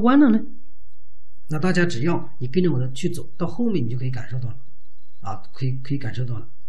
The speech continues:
然后我们需要把这些图像呢，放入到一个空间，我们讲的记忆宫殿嘛，它一定是一个记忆空间，在你的脑海里面形成一个空间，放入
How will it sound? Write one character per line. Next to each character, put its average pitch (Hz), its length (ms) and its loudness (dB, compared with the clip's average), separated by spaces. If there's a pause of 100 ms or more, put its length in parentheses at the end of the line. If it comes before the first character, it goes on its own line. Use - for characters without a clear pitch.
(880)
然 185 120 2
后 277 80 4
我 240 60 6
们 196 80 8
需 233 200 2
要 220 100 4
把 135 120 0
这 185 120 0
些 196 60 -2
图 - 200 -2
像 202 220 0
呢， 170 260 -2
放 254 320 0
入 190 160 2
到 170 100 2
一 135 80 0
个 165 120 0
空 214 200 -2
间， 220 320 0 (140)
我 123 80 -2
们 127 80 0
讲 131 100 2
的 120 80 0
记 131 160 0
忆 151 80 2
宫 175 220 2
殿 196 180 2
嘛， 131 120 0 (240)
它 160 100 0
一 147 100 0
定 202 140 4
是 175 140 2
一 147 40 2
个 147 80 0
记 165 180 0
忆 160 60 2
空 185 220 0
间， 214 260 0 (380)
在 180 140 2
你 147 80 4
的 151 100 2
脑 143 160 0
海 160 140 2
里 151 100 2
面 131 160 0
形 131 160 0
成 147 100 0
一 127 60 0
个 127 80 0
空 131 160 0
间， 135 160 0 (1300)
放 262 200 2
入 214 360 4